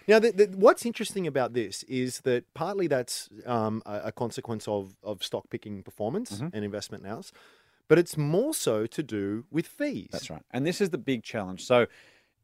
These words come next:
Speaker 2: the, the, the, it's very, very, very hard to beat the market, right? It's just really hard to beat the market because the market is the combination of everybody making as intelligent a decision as they possibly can.
Speaker 1: Tell me something I
Speaker 2: So
Speaker 1: don't know.
Speaker 2: <laughs>
Speaker 1: Yeah.
Speaker 2: so, so beating the market's really tough. That's what you and I are supposed to do every day, right?
Speaker 1: That's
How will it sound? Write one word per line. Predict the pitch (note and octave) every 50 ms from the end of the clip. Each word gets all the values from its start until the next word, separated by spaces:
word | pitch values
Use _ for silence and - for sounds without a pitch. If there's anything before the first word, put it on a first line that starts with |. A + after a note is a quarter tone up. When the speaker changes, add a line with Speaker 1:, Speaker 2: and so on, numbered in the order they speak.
| _ _ _ _ _ _ _ _ _ _ _ _ _ _ _ _
Speaker 2:
the, | - C#3 C3+ - -
the, | A#2 D3+ C#3 _ -
the, | A#2 - _ _
it's | - C3+ - -
very, | C#3+ E3+ G#3+ A#3+ B3 A#3+
very, | F#3+ F#3 F3 D3+ C3+ A#2+
very | B2 A#2 A#2
hard | G#2 A#2 A2+ G#2 -
to | G2
beat | F#2 - A2+ G#2+ -
the | G2
market, | F2+ D#2 C2+ - - - _ _
right? | G2+ A#2+ C#3+
It's | -
just | G3 F3 -
really | D3+ D3+ E3+ F3 D#3+ C#3+
hard | B2+ B2 A#2
to | A2+
beat | A2+ A2+ -
the | B2
market | D3 E3 D#3+ - A#2+
because | - B2 D3 C3
the | D#3
market | E3 F3 G#3 G#3+ - G3 D#3+
is | C3+
the | - -
combination | - E3 D#3+ D#3+ D3+ B2 C#3 -
of | - D3+
everybody | F3+ F#3+ F3+ G3 E3 C3 B2+ A2 G#2 A2 A#2 - - - _ -
making | A#2+ C3+ C#3 - C#3 C3
as | A2+ G#2
intelligent | A2+ A2+ - D3 D#3 D#3 C#3 C#3
a | B2+
decision | G#2+ - A#2+ G2+ A2+
as | G#2 F2+
they | G#2 G2+
possibly | - - A2 - A2 G2 F#2+
can. | - - F2+ - - _ -
Speaker 1:
Tell | A#2+ A#2+
me | A2+ A#2+
something | - - A2 A#2+ - G2+ G#2
I | G#2+
Speaker 2:
So | D#3 D#3
Speaker 1:
don't | G#2 A2+ -
know. | G2 - - - -
Speaker 2:
<laughs> | - - -
Speaker 1:
Yeah. | A#2+ G2+ -
Speaker 2:
so, | - - - - - - - - - - -
so | - G3+ F#3
beating | C#3 G3+ A3 C4+ D4
the | C#4+ G3+
market's | D3+ C#3 - B2+ - -
really | D#3 B2+
tough. | - G#3 F#3+
That's | F#3+ D#3+
what | D#3+ C#3
you | C#3
and | C3
I | B2
are | A2+
supposed | - - A#2+ F#2+ -
to | A2+
do | A2+
every | G#2 F#2+ G2+
day, | B2+ C#3+ A#2+
right? | E2+ F2+ A2
Speaker 1:
That's | - - -